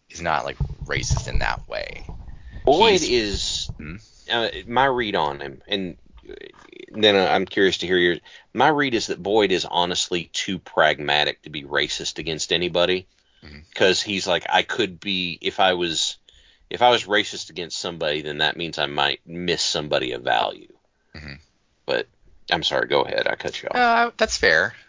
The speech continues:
Speaker 1: Um, I think he's a very complex character. He's very interesting, and Boyd Crowder, like, really, really does a good job with the character. It's probably, like, it might be his best work, which is saying a lot 'cause he,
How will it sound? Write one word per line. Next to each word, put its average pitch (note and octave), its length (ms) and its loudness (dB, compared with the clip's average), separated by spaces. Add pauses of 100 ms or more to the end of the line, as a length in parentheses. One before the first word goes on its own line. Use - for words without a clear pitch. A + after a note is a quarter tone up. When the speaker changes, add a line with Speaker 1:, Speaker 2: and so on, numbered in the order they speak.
Speaker 1:
Um, E2 440 0 (560)
I D#3 140 6
think F#3 180 -6
he's B2+ 120 -8
a F#2 40 -12
very E2+ 200 -4
complex D2 520 -10
character. C#2+ 420 -10
He's D2 100 -14
very D#2 240 -6
interesting, A#1 500 -12
and C#2 120 -14
Boyd D#2+ 160 -2
Crowder, E2 320 0
like, C#2 220 -6 (100)
really, D#2 240 -6
really D2 160 -4
does C#2 140 -8
a - 40 -10
good C2+ 120 -10
job B1 360 0 (380)
with D2+ 140 -10
the - 40 -10
character. C2 400 -2
It's C#2 120 -2
probably, A2+ 260 2
like, C#2+ 320 -2 (1000)
it F2 160 0
might D2 320 -2
be G#2 140 -8
his G2 160 -8
best G#2 300 -4
work, A2 360 -8 (240)
which F2 200 -6
is D#2+ 100 -2
saying F2+ 220 2
a - 20 -4
lot E2+ 300 -2
'cause - 100 -12
he, D2+ 140 -12